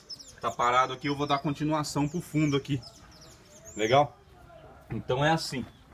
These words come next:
Eu trabalho com, com anel de vedação, tá vendo? Ó.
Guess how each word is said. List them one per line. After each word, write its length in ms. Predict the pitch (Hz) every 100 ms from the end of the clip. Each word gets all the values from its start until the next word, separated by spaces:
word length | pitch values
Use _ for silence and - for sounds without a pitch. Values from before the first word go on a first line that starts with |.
| - - - - - -
Eu 80 | 104
trabalho 480 | 104 123 120 139 143
com, 360 | 156 143 131 98 - - - - - - - - - - - - - - - - - - - - - - - _ - -
com 200 | - 135
anel 440 | 190 131 - 151 156
de 80 | 151
vedação, 520 | 156 160 - 139 127
tá 100 | 120
vendo? 260 | 123 123 90 - - - - - - - - - - - -
Ó. 180 | 101